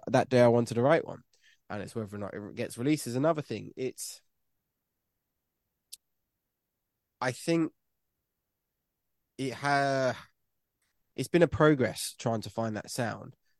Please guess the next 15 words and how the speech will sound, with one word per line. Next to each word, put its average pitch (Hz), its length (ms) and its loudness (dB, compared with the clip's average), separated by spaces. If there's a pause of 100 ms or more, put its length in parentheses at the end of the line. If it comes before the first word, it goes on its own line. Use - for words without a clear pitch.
(200)
And 120 200 -2
maybe 135 380 2
when 120 380 0
I 107 220 -4
have 117 420 -6
that - 180 2
sound 131 580 0 (120)
down, 113 420 -6 (360)
like, - 180 -6
I 110 100 -6
know 110 300 -4
how 113 260 -6
I 107 120 -4
fully 120 340 -8
sound, 120 380 -8